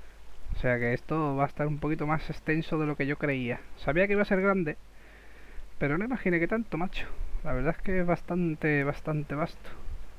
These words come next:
La salita de trofeos. Nos va a llevar trabajo, ¿eh? Nos va a llevar trabajo. Pero bueno, a este ritmo vamos bastante bien, por lo que no creo yo que tardemos tampoco tanto en acabar la serie. Tengo que construir una trampa de experiencia de las de toda la vida, de las normales,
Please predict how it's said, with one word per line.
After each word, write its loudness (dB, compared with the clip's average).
La -2
salita 6
de 2
trofeos. -2
Nos -4
va 6
a 6
llevar 4
trabajo, 4
¿eh? -2
Nos -2
va 2
a 0
llevar -2
trabajo. -2
Pero 4
bueno, 4
a 4
este 0
ritmo 4
vamos 4
bastante 0
bien, 2
por 4
lo 4
que -2
no 2
creo 4
yo 2
que 6
tardemos 6
tampoco -2
tanto -2
en -2
acabar -2
la 0
serie. 2
Tengo 4
que 2
construir 2
una 2
trampa 2
de 4
experiencia 2
de 0
las 2
de -6
toda -2
la 0
vida, 2
de 4
las 6
normales, 4